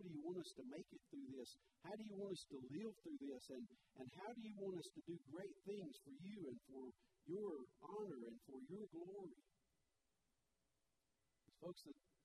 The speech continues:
the truth of the matter is, there's gonna come, come a time, the Scripture tells us in the book of Hebrews, it's appointed unto man once to die. All of us, all of us will have a day like this. So what are we gonna do?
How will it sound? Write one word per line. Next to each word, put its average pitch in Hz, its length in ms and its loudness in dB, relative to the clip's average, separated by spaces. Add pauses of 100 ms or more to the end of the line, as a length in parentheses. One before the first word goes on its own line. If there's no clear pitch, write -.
(200)
the - 160 -6
truth 190 160 4
of - 80 -4
the 349 80 0
matter 190 240 2
is, 196 160 2
there's - 160 -4
gonna 202 240 2
come, - 160 -2 (160)
come 180 160 -2
a - 160 -4
time, 370 240 0
the 254 80 -2
Scripture - 480 -4
tells 370 240 2
us - 160 -8
in - 80 -2
the - 80 -2
book - 160 -2
of - 80 -10
Hebrews, 190 400 -2
it's - 160 -4
appointed 339 480 -4
unto 240 240 -2
man - 300 -2 (680)
once - 320 -4
to - 80 -8
die. - 240 -18 (1040)
All 370 320 -2
of - 80 -2
us, - 180 -12 (460)
all 277 240 2
of 117 160 2
us 117 160 -4
will 127 240 -2
have 139 80 -2
a - 160 -6
day 139 220 0 (580)
like - 220 -12 (100)
this. - 160 -14 (1200)
So 147 80 -4
what 214 160 0
are 240 60 -6
we 220 100 -6
gonna 202 240 -2
do? 202 140 -4